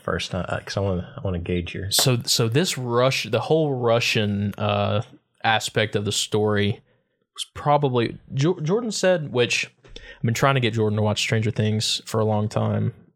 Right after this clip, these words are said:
Speaker 2: Uh, she has seen maybe a couple episodes of season one, and now she has seen the last, like, hour and forty-five minutes of the season four finale,
Speaker 1: Nice.
Speaker 2: which she liked.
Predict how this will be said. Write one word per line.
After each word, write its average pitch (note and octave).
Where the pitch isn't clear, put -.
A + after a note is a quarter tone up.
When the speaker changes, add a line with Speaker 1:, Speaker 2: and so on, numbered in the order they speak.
Speaker 2:
Uh, D#2+
she -
has A2
seen A2
maybe A#2+
a B2+
couple B2
episodes A#2+
of A2+
season A2+
one, A2+
and G#2
now B2+
she A2+
has A2
seen A2
the A2
last, A2
like, A2+
hour A2
and G#2+
forty-five A2
minutes G#2+
of G#2+
the -
season A2
four B2
finale, A2+
Speaker 1:
Nice. -
Speaker 2:
which A2+
she -
liked. C#3